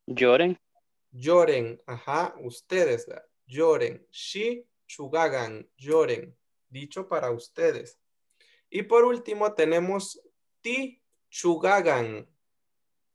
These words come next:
Speaker 2: ¿Qué sería?
Speaker 1: Lloremos.
Speaker 2: Lloremos, ajá. Y nada más. Solo esas tres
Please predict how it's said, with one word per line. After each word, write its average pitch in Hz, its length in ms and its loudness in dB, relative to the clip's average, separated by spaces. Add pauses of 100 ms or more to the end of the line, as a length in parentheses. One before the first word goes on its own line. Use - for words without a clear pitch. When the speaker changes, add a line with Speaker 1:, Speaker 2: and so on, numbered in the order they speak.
(240)
Speaker 2:
¿Qué 175 140 0
sería? 156 560 -2 (720)
Speaker 1:
Lloremos. 127 720 2 (540)
Speaker 2:
Lloremos, 135 960 -2
ajá. 156 460 -4 (240)
Y 190 220 -4
nada 196 640 2
más. 127 460 -4 (200)
Solo 214 380 2
esas 214 340 -2
tres - 680 0